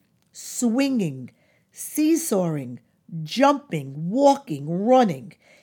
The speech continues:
These are all action words, folks,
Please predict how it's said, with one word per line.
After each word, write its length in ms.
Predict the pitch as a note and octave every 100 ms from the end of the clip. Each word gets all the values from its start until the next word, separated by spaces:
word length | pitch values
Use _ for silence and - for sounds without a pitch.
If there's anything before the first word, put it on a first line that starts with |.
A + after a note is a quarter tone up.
| -
These 540 | C#3+ G#3+ C#4+ E4 D#4
are 320 | - F#3+ F#3 F#3+
all 580 | G#3+ A#3+ B3 C4+ C4+ - -
action 520 | B3 C4+ - G3+ E3+
words, 360 | E3 D3 D3 -
folks, 500 | B3 E3 E3+ -